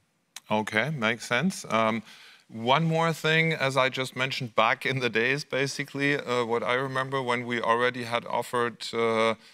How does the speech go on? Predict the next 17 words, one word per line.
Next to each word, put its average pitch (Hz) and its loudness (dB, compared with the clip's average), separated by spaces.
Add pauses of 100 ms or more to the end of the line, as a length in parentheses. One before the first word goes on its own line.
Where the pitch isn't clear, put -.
(260)
two - -4
mechanisms. 131 -2
One 120 0
was 120 -2
more 117 0
black 107 0
box 127 0
and 113 -4
one 120 -2
was 117 -2
more, 113 2
uh, 107 0
Boolean 117 -2
structured 113 -2
routing 117 2
of 101 -8
documents. 135 -2